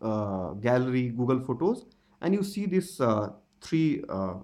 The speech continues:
I mean, three lines here, so which means that you can edit it. So if you go to edit, there are two options, portrait editor and photos editor.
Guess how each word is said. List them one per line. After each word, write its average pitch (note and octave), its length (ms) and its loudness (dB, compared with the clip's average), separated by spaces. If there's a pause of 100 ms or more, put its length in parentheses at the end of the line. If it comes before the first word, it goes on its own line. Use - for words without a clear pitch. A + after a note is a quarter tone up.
(220)
I A2 60 -4
mean, G#2+ 280 -2
three C#3 160 -4
lines C3 340 0
here, C#3 220 0
so C3 80 0
which A#2 200 -2
means B2 200 0
that B2+ 160 -2
you A#2 60 -10
can - 140 -4
edit D3+ 280 2
it. A#3 180 -6 (360)
So F3 80 -4
if F#3 100 -2
you A#3+ 80 2
go A#3 120 2
to A#3 180 0
edit, F3 240 2
there D#3+ 160 4
are - 20 -4
two E3 160 4
options, D#3+ 420 2
portrait E3 440 2
editor D#3+ 400 0
and D#3+ 240 0
photos A#2 340 -4
editor. F2 320 -12